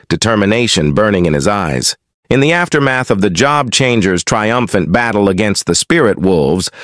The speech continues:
Lao Chen remarks, "Those level zero individuals would be frightened and lose their legs even just seeing a low-health monster." Holding a crystal in his hand, the team leader, exuding confidence, chimes in,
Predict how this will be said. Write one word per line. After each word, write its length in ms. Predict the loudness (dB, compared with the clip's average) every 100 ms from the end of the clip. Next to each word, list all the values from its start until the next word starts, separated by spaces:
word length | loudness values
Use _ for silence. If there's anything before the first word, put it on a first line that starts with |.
| -10 -2
Lao 240 | 0 0
Chen 340 | 0 0 2 2
remarks, 720 | 4 2 2 0 -2 -4 -8 _ _ _ 0
"Those 300 | 2 4 4
level 320 | 2 4 2
zero 300 | 2 2 2
individuals 640 | 2 2 0 2 2 2 2
would 140 | 2
be 120 | 0
frightened 640 | 0 -2 -2 -2 -4 -4 -10 -10 -2
and 160 | 0
lose 220 | 4 2 2
their 180 | 2
legs 420 | 4 4 2 2 2
even 220 | 2 2
just 220 | 2 2
seeing 300 | 2 2 2
a 40 | 2
low-health 540 | 4 4 2 0 2
monster." 640 | 0 0 0 -2 -2 -4 -10 _ _ _ _ _ _ _ _
Holding 380 | 0 2 2 2
a 80 | 0
crystal 520 | 0 -2 0 0 2
in 80 | 2
his 160 | 0 0
hand, 420 | 0 0 0 0
the 100 | -2
team 360 | 0 0 2
leader, 380 | 2 2 0 -2 -2
exuding 520 | -2 0 0 0 0
confidence, 640 | 0 -2 -2 -2 0 -2
chimes 400 | -2 0 0 2
in, 280 | 2 0